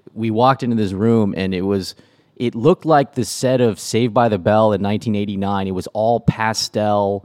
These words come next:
you know, giant foam shapes and, like, you know, pinks and light greens, seafoam greens and light blues and, and, like, a checkerboard floor. And we, a-, all of us were kinda like, "Wait, what is this?" And it was like,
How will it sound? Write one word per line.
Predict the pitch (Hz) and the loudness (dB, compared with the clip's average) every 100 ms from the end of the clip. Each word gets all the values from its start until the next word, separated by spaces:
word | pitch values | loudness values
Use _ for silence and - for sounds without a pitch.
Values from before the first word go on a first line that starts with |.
| _ _ _ _ - | _ _ _ _ -10
you | 110 | -4
know, | 101 95 90 _ - - _ - | -2 -4 -6 _ -20 -20 _ -18
giant | - 95 131 147 139 - | -12 -4 -2 -2 -4 -8
foam | - 123 127 131 123 | -10 -6 -4 -4 -4
shapes | - - 120 139 120 - - - | -6 -6 -4 -4 -6 -8 -10 -8
and, | 113 104 | -10 -8
like, | 98 98 - | -8 -10 -12
you | 117 | -8
know, | 101 | -8
pinks | - 143 147 135 - | -6 -4 -4 -6 -8
and | 110 104 | -8 -4
light | 104 120 | -4 -4
greens, | - 117 120 117 | -4 -2 -2 -2
seafoam | 139 123 123 120 | -4 -2 0 0
greens | 101 117 120 110 | 0 0 0 -2
and | 101 | -4
light | 101 113 104 | -4 -4 -6
blues | 104 110 117 98 | -6 -4 -2 -4
and, | 92 - _ - | -6 -10 _ -12
and, | 98 92 - | -10 -8 -8
like, | 95 | -8
a | |
checkerboard | - - 110 139 113 110 107 95 | -6 -4 -4 -2 0 0 0 -2
floor. | - 101 107 139 | -4 -2 0 0
And | - 101 123 | 0 0 0
we, | 131 - | -2 -4
a-, | 101 | -4
all | 135 175 220 | 0 2 2
of | 135 | 0
us | 117 | -2
were | 113 | -4
kinda | 107 | -8
like, | 92 90 | -8 -6
"Wait, | 98 90 | -6 -6
what | 87 107 | -4 -4
is | 135 127 | -4 -4
this?" | 151 151 | -4 -2
And | 127 | -2
it | 208 | 0
was | 175 | 0
like, | 120 | 0